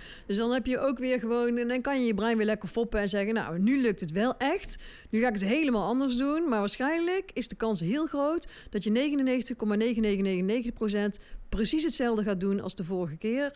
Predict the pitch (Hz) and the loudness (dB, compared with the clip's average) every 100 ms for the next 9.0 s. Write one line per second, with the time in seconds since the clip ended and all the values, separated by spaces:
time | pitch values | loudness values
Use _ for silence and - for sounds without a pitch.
0 | - - - - 220 214 196 - 214 202 | -10 -20 -18 -4 0 2 0 0 0 0
1 | 214 - - 262 233 233 240 - 226 220 | -2 -4 -2 0 0 -2 -4 -2 -2 -2
2 | - 202 - 214 160 220 - 208 202 196 | -2 -4 -4 -6 -2 -4 -2 -2 0 -2
3 | 185 180 185 175 180 175 - 160 - - | -2 -2 -2 -2 -4 -6 -6 -8 -8 -8
4 | 156 170 - - - - 170 175 175 175 | -4 -4 -6 -18 -16 -6 -2 0 0 -2
5 | 190 196 185 180 - 170 170 160 185 185 | 0 0 0 -2 -2 -4 -6 -2 0 0
6 | - - - 175 - - 160 156 165 - | -4 -14 -6 -4 -4 -6 -4 -6 -8 -8
7 | - 160 - 170 185 247 - - - - | -4 -4 -4 -4 -4 -6 -12 -20 -20 -8
8 | 170 170 165 165 - 185 180 202 233 | -2 0 0 -2 -4 -4 0 2 2